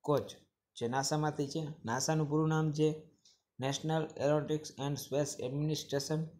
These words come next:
સ્થાપના પંદર જુલાઈ ઓગણીસો અઠ્ઠાવન, મુખ્ય મથક વોશિંગ્ટન ડી સીમાં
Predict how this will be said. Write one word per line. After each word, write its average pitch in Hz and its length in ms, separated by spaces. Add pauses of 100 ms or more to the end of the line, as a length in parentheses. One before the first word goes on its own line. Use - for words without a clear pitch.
સ્થાપના - 560
પંદર 143 320
જુલાઈ 147 280
ઓગણીસો 139 380
અઠ્ઠાવન, 147 460 (760)
મુખ્ય 151 260
મથક 147 300
વોશિંગ્ટન 139 600
ડી 139 100
સીમાં 147 480